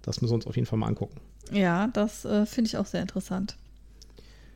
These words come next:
Speaker 1: Ja, ein weiteres Spiel, das, äh, in der Ankündigung war bei Asmodee, finde ich auch sehr interessant, ist nämlich, äh, das Spiel dreitausend Halunken.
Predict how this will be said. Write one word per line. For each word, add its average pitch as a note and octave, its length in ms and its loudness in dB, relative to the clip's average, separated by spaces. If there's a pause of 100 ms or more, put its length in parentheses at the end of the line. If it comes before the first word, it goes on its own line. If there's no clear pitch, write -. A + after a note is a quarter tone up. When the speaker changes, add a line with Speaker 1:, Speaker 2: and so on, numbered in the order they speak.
(640)
Speaker 1:
Ja, B2+ 480 8
ein A#2+ 300 4
weiteres B2+ 480 8
Spiel, A2+ 760 4
das, - 680 2
äh, A1+ 240 0 (120)
in A2+ 800 4 (880)
der A#2 160 4
Ankündigung A2+ 480 8
war G#2+ 140 6
bei G#2 220 4
Asmodee, A#2 560 6 (560)
finde B2+ 280 6
ich - 180 0
auch G3 140 8
sehr A2 200 4
interessant, G#2+ 580 4 (200)
ist - 240 2
nämlich, B2+ 720 6
äh, A#2 280 4
das - 180 2
Spiel D3+ 300 2
dreitausend C#3+ 760 6
Halunken. B2 520 10